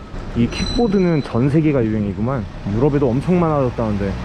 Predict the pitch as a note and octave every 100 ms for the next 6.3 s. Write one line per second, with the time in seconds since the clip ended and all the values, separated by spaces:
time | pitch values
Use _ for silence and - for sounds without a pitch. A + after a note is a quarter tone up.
0 | - C3+ C#3 C#3+ C3 C3 G2+ G#2 G2+ F#2+
1 | G2+ E2 - - - - - - - -
2 | A2+ C3+ C#3+ D3 - G3 A3 G3+ D#3 D3+
3 | D3+ - - C3+ C#3+ C#3 C#3 D#3 D3 B2+
4 | G#2 - - - D3+ D3+ F#3 A3+ C4 C#4
5 | G3+ D3 F3+ G#3 F#3+ D#3 C#3 E3 D3 C3+
6 | D3+ D#3+